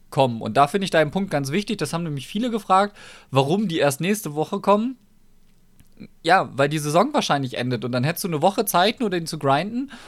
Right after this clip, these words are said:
und so hast du vielleicht zwei Wochen Zeit, vielleicht auch wenn das Event zu Ende ist. Wenn du dann nur eine Woche hast am Ende, dann müssen wir schauen, wie es aussieht, weil dann wär's halt echt schade. Sollten die die neue Saison nutzen, um mehr Zeit rauszuholen,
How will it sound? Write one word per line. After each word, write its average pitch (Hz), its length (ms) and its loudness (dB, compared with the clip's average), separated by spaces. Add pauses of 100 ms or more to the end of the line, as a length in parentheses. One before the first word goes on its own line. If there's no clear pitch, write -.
(120)
und 139 100 -2
so 160 100 2
hast 202 140 2
du 202 60 -6
vielleicht 170 260 -2
zwei 180 240 4
Wochen 170 220 -4
Zeit, 123 260 2
vielleicht 143 220 -2
auch 156 100 -2
wenn 214 80 -2
das 175 160 -6
Event 170 320 -2
zu 175 80 -4
Ende 160 240 -4
ist. 104 220 -4
Wenn 127 80 -2
du 135 80 -2
dann 131 160 0
nur 180 80 0
eine 226 160 0
Woche 214 260 2
hast 202 180 -2
am 175 120 -2
Ende, 175 200 -6
dann 151 140 0
müssen 156 220 -6
wir 131 100 0
schauen, 196 440 0
wie 202 40 -8
es 202 120 -8
aussieht, 196 440 -4 (320)
weil 135 140 0
dann 180 180 0
wär's 180 200 -2
halt 156 160 -4
echt 131 220 -6
schade. 202 420 2 (840)
Sollten 170 300 2
die 175 80 -6
die 160 80 -8
neue 165 260 0
Saison 160 340 -2
nutzen, 180 300 -6
um 151 100 -10
mehr 135 140 0
Zeit 190 380 0
rauszuholen, 185 760 0